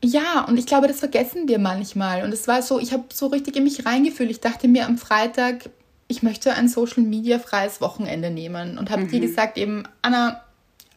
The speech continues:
Speaker 1: Anna macht nämlich immer die Morning Posts, für alle, die es nicht wissen.
Speaker 2: Mhm.
Speaker 1: Die tollen,
Speaker 2: Ja,
Speaker 1: wundervollen
Speaker 2: ich
Speaker 1: Morning Posts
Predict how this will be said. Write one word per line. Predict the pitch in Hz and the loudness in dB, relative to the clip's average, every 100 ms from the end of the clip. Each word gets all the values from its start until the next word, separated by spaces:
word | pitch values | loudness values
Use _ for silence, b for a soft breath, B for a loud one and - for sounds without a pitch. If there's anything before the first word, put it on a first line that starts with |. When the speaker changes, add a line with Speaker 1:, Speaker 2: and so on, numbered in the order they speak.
| _ | _
Speaker 1:
Anna | 226 240 | 2 4
macht | 277 277 | 4 2
nämlich | 359 277 | -6 2
immer | 277 | 4
die | 330 | 6
Morning | 349 214 202 208 | 6 6 6 2
Posts, | - 208 427 - | 2 2 2 -2
für | - - | -2 2
alle, | 214 208 | 4 2
die | 220 | 2
es | 247 | 2
nicht | 247 | 2
wissen. | 196 190 214 247 - - | -2 -2 0 0 -2 -4
Speaker 2:
Mhm. | 196 185 202 B B B - | -4 -4 -8 B B B -4
Speaker 1:
Die | 226 | -4
tollen, | - 247 226 262 349 | 4 8 8 8 4
Speaker 2:
Ja, | 233 | 6
Speaker 1:
wundervollen | 233 247 269 220 202 214 262 | 8 8 4 4 4 6 6
Speaker 2:
ich | |
Speaker 1:
Morning | 220 190 196 202 | 6 4 2 0
Posts | - 185 233 - - - | 0 2 2 -2 -10 -16